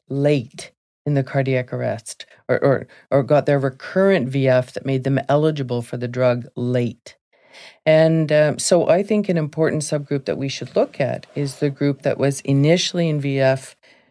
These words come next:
stayed in refractive V F, and got the drug immediately after, 'cause we may be able to tease out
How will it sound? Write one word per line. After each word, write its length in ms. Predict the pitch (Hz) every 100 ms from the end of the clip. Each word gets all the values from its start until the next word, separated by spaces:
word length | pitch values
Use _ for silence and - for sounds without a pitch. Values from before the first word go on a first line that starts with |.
| _ -
stayed 460 | - 160 165 165
in 180 | 147 143
refractive 600 | 131 - 190 262 - 147
V 240 | 127 131 131
F, 200 | 131 -
and 220 | 143 139 131
got 240 | 131 135
the 100 | 135
drug 300 | 131 127 127
immediately 560 | 131 127 123 131 135 127
after, 340 | 123 123 110
'cause 200 | - 143
we 80 | 151
may 320 | 151 156 196
be 120 | 202
able 160 | 196 180
to 140 | 180
tease 380 | 147 156 156 143
out 260 | 139 123